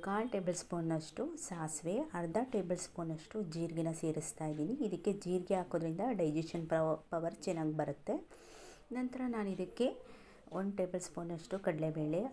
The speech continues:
ಅರ್ಧ ಟೇಬಲ್ ಸ್ಪೂನಷ್ಟು ಉದ್ದಿನಬೇಳೆ, ಹಾಗೆ ಎರಡು ಒಣಮೆಣಸಿನ್ಕಾಯಿನ ಕಟ್ ಮಾಡಿ ಸೇರಿಸ್ತಾ ಇದ್ದೀನಿ. ಸ್ವಲ್ಪ ಕರಿಬೇವು ಹಾಕಿ ಎರಡು ನಿಮಿಷ ಒಗ್ಗರಣೆನ ಫ್ರೈ ಮಾಡ್ಕೋಬೇಕು. ನಂತರ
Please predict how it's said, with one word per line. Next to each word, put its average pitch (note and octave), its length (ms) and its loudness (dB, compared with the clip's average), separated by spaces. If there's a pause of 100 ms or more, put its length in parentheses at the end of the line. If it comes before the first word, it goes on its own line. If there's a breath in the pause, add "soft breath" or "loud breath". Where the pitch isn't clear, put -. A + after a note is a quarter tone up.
ಅರ್ಧ E3 160 -4 (160)
ಟೇಬಲ್ F3 260 -2
ಸ್ಪೂನಷ್ಟು F3 520 -6 (260)
ಉದ್ದಿನಬೇಳೆ, D#3+ 600 0 (840)
ಹಾಗೆ F3+ 260 2 (160)
ಎರಡು E3 220 2 (140)
ಒಣಮೆಣಸಿನ್ಕಾಯಿನ E3+ 840 2 (140)
ಕಟ್ D#3+ 180 -4 (100)
ಮಾಡಿ D#3 220 2 (760 loud breath)
ಸೇರಿಸ್ತಾ F3 560 0
ಇದ್ದೀನಿ. G3 240 -2 (120)
ಸ್ವಲ್ಪ E3 340 0 (200)
ಕರಿಬೇವು E3+ 420 2
ಹಾಕಿ D3 300 -4 (160)
ಎರಡು D#3+ 220 2
ನಿಮಿಷ D#3 220 -2 (840 loud breath)
ಒಗ್ಗರಣೆನ E3+ 500 0
ಫ್ರೈ F3+ 120 4 (120)
ಮಾಡ್ಕೋಬೇಕು. D3+ 560 0 (1160 loud breath)
ನಂತರ A3 220 -4